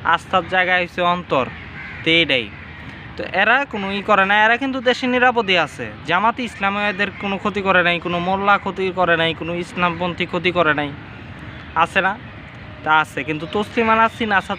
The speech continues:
নূর ইসলাম বিদ্বেষী, তারা কোনো নাস্তিক না, এটা মাথায় রাখবেন। ইসলাম বিদ্বেষী কোনো নাস্তিক না। নাস্তিক হইলে হিন্দুত্ববাদীদের বিরোধিতা আসাদ নূর করে না, তসলিমা নাসরিন করে না, তাই না? তো এইগুলি কিন্তু শুধু মুসলমানদের বিরোধিতা করে। নাস্তিক ভালো কথা, নাস্তিক দেশে থাকবা।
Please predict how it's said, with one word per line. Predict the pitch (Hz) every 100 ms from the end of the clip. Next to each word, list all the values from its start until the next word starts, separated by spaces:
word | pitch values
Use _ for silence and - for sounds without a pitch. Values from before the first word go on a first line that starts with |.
| -
নূর | 214 208
ইসলাম | 196 - 175
বিদ্বেষী, | 156 143 143 -
তারা | 147 165 165
কোনো | 165 165
নাস্তিক | 170 175 - 185
না, | 135 113
এটা | 123 135
মাথায় | 143 143 131
রাখবেন। | 123 113 117 - - - - - - -
ইসলাম | 196 202 - 214 220
বিদ্বেষী | 226 208 240 269
কোনো | 233 214
নাস্তিক | 190 190 - 190
না। | 160
নাস্তিক | 147 175 180 214
হইলে | 175 170
হিন্দুত্ববাদীদের | 160 160 170 170 - 175 170 165 165 160
বিরোধিতা | 156 160 156 160 156 160
আসাদ | 151 160 156
নূর | 160 151
করে | 156
না, | 151 147
তসলিমা | 160 156 160 156
নাসরিন | 151 147 - 151
করে | 147 135
না, | 139 135 - - - - - - -
তাই | 151 165
না? | 185 147
তো | 143
এইগুলি | 147 147 139 123 113 - -
কিন্তু | 156 147 185
শুধু | - 233 240
মুসলমানদের | 240 226 220 202 190 180 175
বিরোধিতা | 170 165 151 151
করে। | 143 131 127
নাস্তিক | 147 214 - 240 190
ভালো | 156 156
কথা, | 151 151
নাস্তিক | 147 175 180 220 196
দেশে | 185 160
থাকবা। | 143 139 131 120